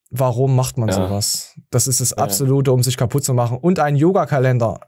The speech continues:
Speaker 1: Ich weiß auch nicht, ob der heiß ist, der Yoga-Kalender. So, das sind die fünfzehn Tipps. Sucht euch irgendeine Scheiße aus, was ihr irgendjemanden ins Gesicht werft. Ja, werft es jemanden ins Gesicht einfach, was ihr kauft. Hier, alles
Speaker 2: Das
Speaker 1: Gute,
Speaker 2: ist aber
Speaker 1: Weihnachten.
Speaker 2: alles sowas von Scheiße. Das kann man
Speaker 1: <laughs> Ja.
Speaker 2: jemandem schenken, der Bernd heißt und Oberkörperfreibilder bei sich in Facebook reinmacht.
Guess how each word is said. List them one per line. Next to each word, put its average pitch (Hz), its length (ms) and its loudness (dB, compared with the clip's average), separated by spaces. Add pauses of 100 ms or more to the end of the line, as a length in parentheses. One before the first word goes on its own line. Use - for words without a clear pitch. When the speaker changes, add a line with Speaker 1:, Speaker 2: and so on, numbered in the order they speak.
Speaker 1:
Ich 123 160 -4
weiß 165 140 2
auch 156 60 0
nicht, 139 120 0
ob 123 80 0
der 127 140 0
heiß 113 220 -2
ist, 92 140 -6
der 101 80 -4
Yoga-Kalender. 90 560 -6
So, 147 140 0
das 147 140 0
sind 165 80 2
die 147 60 2
fünfzehn 180 320 0
Tipps. 196 260 0
Sucht 156 420 -2
euch 147 120 2
irgendeine 143 260 0
Scheiße 147 380 0
aus, 113 320 -2
was 110 140 -4
ihr 110 60 -4
irgendjemanden 117 500 -4
ins 117 160 -4
Gesicht 123 380 -4
werft. 92 340 -8 (1500)
Ja, 127 260 0
werft 156 220 -2
es 143 100 -2
jemanden 139 300 0
ins 127 200 0
Gesicht 101 360 -4
einfach, 101 260 -4
was 98 140 -4
ihr 98 80 -6
kauft. 95 440 -8 (260)
Hier, 160 240 2
alles 156 260 0
Speaker 2:
Das 139 120 0
Speaker 1:
Gute, - 20 -2
Speaker 2:
ist 165 80 -2
aber 143 180 2
Speaker 1:
Weihnachten. - 140 0
Speaker 2:
alles 151 300 -2
sowas 180 340 -2
von 147 140 -2
Scheiße. 160 440 0
Das 135 200 -2
kann 156 140 -2
man 147 100 0
Speaker 1:
<laughs> - 20 2
Ja. 147 60 0
Speaker 2:
jemandem 147 260 -4
schenken, 135 320 -2
der 123 120 0
Bernd 147 380 -2
heißt 135 300 0
und 120 180 -2
Oberkörperfreibilder 127 1160 0
bei 117 160 -2
sich 123 200 -4
in 127 80 -10
Facebook 120 460 -4
reinmacht. 110 460 -4